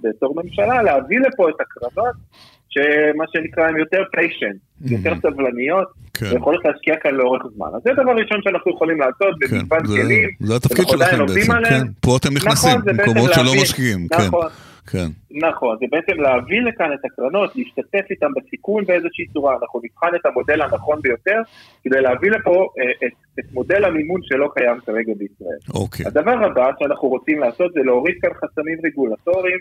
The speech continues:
Speaker 2: או.
Speaker 1: לעודד בעצם את ההטמעה של הטכנולוגיות הישראליות בישראל. עכשיו, אנחנו רוצים שזה יקרה בכל טכנולוגיה,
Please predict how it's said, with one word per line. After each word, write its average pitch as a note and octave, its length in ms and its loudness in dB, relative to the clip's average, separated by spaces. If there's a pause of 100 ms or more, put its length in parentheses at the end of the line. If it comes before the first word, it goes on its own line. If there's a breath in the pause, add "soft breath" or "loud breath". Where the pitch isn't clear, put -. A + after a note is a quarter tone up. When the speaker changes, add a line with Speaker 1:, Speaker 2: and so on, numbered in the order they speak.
Speaker 2:
או. - 320 -2
Speaker 1:
לעודד C3+ 480 2 (140)
בעצם E3 520 0
את D3+ 120 -4
ההטמעה C3 680 -2 (440)
של B2 140 0
הטכנולוגיות D#3+ 640 -2
הישראליות C#3 640 0
בישראל. A#2+ 520 -2 (120)
עכשיו, A#2 220 -6
אנחנו A#2+ 260 -6
רוצים A3 340 -4
שזה G3 220 -2
יקרה D3+ 260 0
בכל D3 340 0
טכנולוגיה, B2 600 0